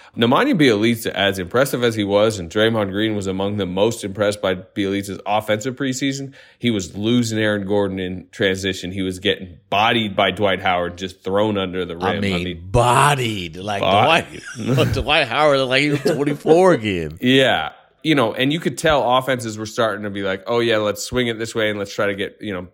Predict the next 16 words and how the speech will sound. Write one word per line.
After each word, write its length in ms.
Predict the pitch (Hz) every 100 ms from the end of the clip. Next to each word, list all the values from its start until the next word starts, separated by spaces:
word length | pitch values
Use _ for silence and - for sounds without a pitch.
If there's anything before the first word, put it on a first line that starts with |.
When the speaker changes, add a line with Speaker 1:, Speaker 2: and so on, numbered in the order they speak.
| -
Speaker 1:
Bjelica 480 | 113 104 104 104
on 140 | 95 95
a 240 | 87 92 - -
post 280 | 123 120
isolations 520 | 117 107 107 104 101 98
against 320 | 95 90 85
Jokic," 500 | 98 95 - - -
and, 100 | 95
like, 260 | 92 90 -
that's, 320 | 95 - - -
that, 200 | 98 - 98
that's 240 | 107 107
what 160 | 110 107
they're 140 | 98
targeting. 580 | 95 101 95 90 87 90
And, 140 | 90